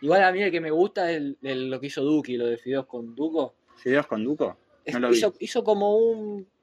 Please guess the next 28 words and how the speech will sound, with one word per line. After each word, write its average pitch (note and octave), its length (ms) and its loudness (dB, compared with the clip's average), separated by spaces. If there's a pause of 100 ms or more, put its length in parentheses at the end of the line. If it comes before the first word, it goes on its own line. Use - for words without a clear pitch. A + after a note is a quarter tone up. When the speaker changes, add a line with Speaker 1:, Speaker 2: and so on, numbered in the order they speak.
(880)
Speaker 1:
podcast G#3 400 6
barra F#3+ 280 2
Speaker 2:
Late E3+ 80 -4
Speaker 1:
entrevista. E3 320 4
Speaker 2:
night. A#2+ 180 -2 (340)
Speaker 1:
Claro, G3+ 640 2 (140)
ponele, G3+ 340 0
están G3+ 200 -6
comiendo B3 340 2
fideos, A#3 360 4
literalmente. F#3+ 580 -4 (520)
Fideos A3 280 4
con G#3 200 2
Tuco. A#3 280 6 (840)
Speaker 2:
Fideo-, F3 240 0
ah, G#3+ 340 2
claro, A#3 260 0
Fideos G#3 180 0
con G3 160 -4
Tuco, A#3 260 -4
Fideos F3 220 -2
con F3 160 -6
Duco. G3 260 -2
Uy, F4 180 0
qué G3+ 100 -4
Speaker 1:
Bueno. F#3 120 0
Speaker 2:
chiste. F3+ 300 0
Uy. G#3 500 4